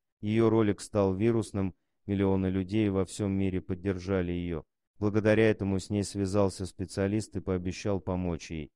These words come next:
Несмотря на риск, Сара согласилась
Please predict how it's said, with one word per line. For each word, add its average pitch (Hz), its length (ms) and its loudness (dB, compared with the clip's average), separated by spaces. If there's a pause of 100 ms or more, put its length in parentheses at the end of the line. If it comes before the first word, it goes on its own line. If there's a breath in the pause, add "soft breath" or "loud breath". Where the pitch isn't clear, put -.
(220)
Несмотря 107 540 0
на 98 160 2
риск, 107 320 -2 (280)
Сара 117 300 2
согласилась 107 840 0